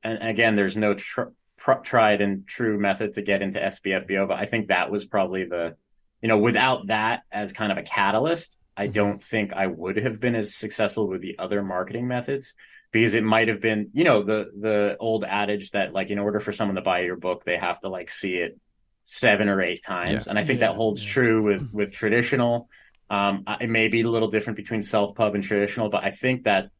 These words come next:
Speaker 1: is true. And when I think about my own buying habits, uh, for books that, you know, I haven't heard of before, that, that does seem to be true. So I think it was, like, S P F B O, um, you know, it was on people's radar in that community and people that followed that. And then if I were to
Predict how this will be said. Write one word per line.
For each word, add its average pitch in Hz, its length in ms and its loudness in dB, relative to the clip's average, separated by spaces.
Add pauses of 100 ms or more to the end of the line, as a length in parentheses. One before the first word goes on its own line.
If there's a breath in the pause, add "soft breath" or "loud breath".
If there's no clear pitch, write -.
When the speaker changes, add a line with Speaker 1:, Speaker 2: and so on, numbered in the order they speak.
Speaker 1:
is 135 300 0
true. 90 280 -8
And 98 360 -8
when 107 120 0
I 95 60 2
think 104 180 -4
about 101 260 2
my 98 160 -2
own 104 220 -2
buying 95 320 2
habits, 92 640 -10
uh, 92 180 0
for 98 140 -6
books 101 280 -4
that, 90 240 -4 (240)
you 95 120 -10
know, 92 80 -6
I 90 60 0
haven't 92 160 -4
heard 104 220 -2
of 98 100 -4
before, 90 340 -6
that, 85 260 -6
that 95 220 -4
does 92 240 -2
seem 95 200 -8
to 101 60 -10
be 92 120 -10
true. 98 420 -6 (280 loud breath)
So 123 120 2
I 117 40 2
think 131 160 2
it 123 60 4
was, 104 160 2
like, 98 220 0
S 113 200 2
P 120 140 -4
F 104 160 -2
B 107 180 -2
O, 101 400 0
um, 95 440 -6
you 98 80 -4
know, 98 120 0
it 95 80 -2
was 101 140 0
on 107 320 0
people's 107 340 -4
radar 101 460 2
in 98 120 -6
that 95 220 -4
community 98 640 -2
and 90 140 -6
people 101 220 -6
that 95 160 -2
followed 92 380 -2
that. 92 200 -2
And 92 140 -8
then 90 100 -8
if 90 100 -10
I 92 120 -2
were 90 180 -8
to 87 120 -10